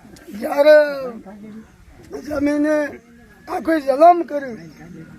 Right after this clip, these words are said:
જેવી રીતે જલમ થયું હતું જમીનનું એવી રીતે અમે જલમ કર્યું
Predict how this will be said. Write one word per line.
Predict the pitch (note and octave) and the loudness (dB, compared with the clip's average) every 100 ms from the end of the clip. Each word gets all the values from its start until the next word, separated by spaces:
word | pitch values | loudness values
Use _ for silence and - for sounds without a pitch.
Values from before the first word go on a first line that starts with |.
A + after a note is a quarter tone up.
| - - - | -20 -20 -12
જેવી | B3 D4+ E4+ | -6 -2 0
રીતે | D#4+ D#4+ | -2 -6
જલમ | D4 C#4+ D4+ D4+ | -2 0 0 -2
થયું | C#4+ D#4 D#4+ | 0 0 -2
હતું | D4 D#4 D4 | -4 -2 -2
જમીનનું | C4+ C#4 D4 C#4+ C#4+ | -4 -4 -4 -2 -4
એવી | C4+ C4+ C#4 | -8 -8 -8
રીતે | C#4 A#3+ | -8 -10
અમે | C4+ C4+ | -10 -12
જલમ | B3 B3 C4+ C#4+ | -10 -8 -4 -4
કર્યું | C4+ C#4 D4+ D#4+ D4 | -4 -4 -2 -4 -6